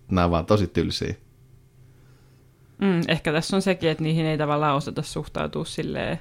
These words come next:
Speaker 2: sarkastisesti.
Speaker 1: Niin, se voi olla, että m-, m-, Mosiakin jotenkin ote on aika semmonen niinku lakoninen tai semmonen jotenkin nihilistinen,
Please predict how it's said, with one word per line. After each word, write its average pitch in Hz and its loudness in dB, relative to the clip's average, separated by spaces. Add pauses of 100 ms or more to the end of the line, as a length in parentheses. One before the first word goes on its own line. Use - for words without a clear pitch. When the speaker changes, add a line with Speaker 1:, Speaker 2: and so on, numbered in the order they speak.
(220)
Speaker 2:
sarkastisesti. 165 -6 (1600)
Speaker 1:
Niin, 117 10
se 110 6
voi 104 8
olla, 98 8
että 98 2
m-, 104 2
m-, 104 -4 (100)
Mosiakin 98 4
jotenkin 92 2
ote 92 4
on 80 2
aika 82 0
semmonen 90 0
niinku 87 2
lakoninen 90 0
tai - -6
semmonen 90 -2
jotenkin 90 0
nihilistinen, 87 -2